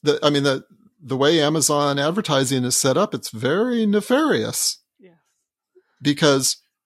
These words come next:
Speaker 1: basically, when you pay to advertise, you are paying to trample another author's brand.
Speaker 2: Yeah, y-, you're
Speaker 1: I mean,
Speaker 2: definitely
Speaker 1: you, you can,
Speaker 2: grabbing onto their
Speaker 1: you can
Speaker 2: coattails and holding on.
Speaker 1: Yeah. Like,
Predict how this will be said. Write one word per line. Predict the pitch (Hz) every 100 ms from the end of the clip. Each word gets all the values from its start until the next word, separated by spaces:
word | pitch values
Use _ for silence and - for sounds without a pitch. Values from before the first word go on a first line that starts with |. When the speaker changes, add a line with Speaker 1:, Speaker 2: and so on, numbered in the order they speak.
| _ _
Speaker 1:
basically, | - 226 233 - 160
when | 147
you | 147 190
pay | 175
to | 170
advertise, | 139 170 180 151 127 120 117 - _ _
you | - 139 233
are | 180
paying | 160 - 156 151
to | 139
trample | - 139 143 131 123
another | 120 131 131
author's | - 127 - 123 120 - _ _ _
brand. | - 127 117 - - _ _ _ _ _ _
Speaker 2:
Yeah, | 220 254 330 -
y-, | -
you're | 220 180 240
Speaker 1:
I |
mean, | 277
Speaker 2:
definitely | 262 311 226 - - 196
Speaker 1:
you, | 151
you | 165 175
can, | 247
Speaker 2:
grabbing | 247 247 220
onto | 240 277
their | 226
Speaker 1:
you | 190 175
can | 233
Speaker 2:
coattails | - - 175 160 170
and | 180 151 - - _
holding | - 196 202
on. | 208 226 135 120 214 -
Speaker 1:
Yeah. | 202 202 113 - _ _ _ _
Like, | - 196